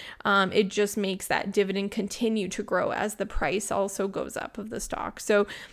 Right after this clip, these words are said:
you can also, as someone who wants to see dividends on your ty-, your stock type investments, you can look for dividend growing stocks, which means they're actually increasing the value of their dividend year over year.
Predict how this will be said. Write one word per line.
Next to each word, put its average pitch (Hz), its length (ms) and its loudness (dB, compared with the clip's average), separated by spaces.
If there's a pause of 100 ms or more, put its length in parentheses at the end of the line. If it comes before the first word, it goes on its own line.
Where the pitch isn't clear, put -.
you 233 120 0
can 226 200 0
also, 208 400 4
as 196 400 2
someone 202 320 0
who 208 180 2
wants 190 360 -2
to 196 100 -2
see 196 260 -4
dividends 190 640 0
on 196 160 0
your 196 100 -2
ty-, - 240 -6
your 202 180 -4
stock - 360 -2
type 196 200 0
investments, 202 640 0
you 214 80 2
can 220 140 0
look 202 140 -2
for 202 120 0
dividend 180 360 0
growing 226 400 6
stocks, 262 360 4
which 208 200 0
means 190 260 -2 (320)
they're 226 140 2
actually 262 360 0
increasing 240 840 6
the 190 120 0
value 185 380 4
of 185 120 -2
their 196 140 2
dividend 220 680 2 (340)
year 185 300 4
over - 260 0
year. - 380 -4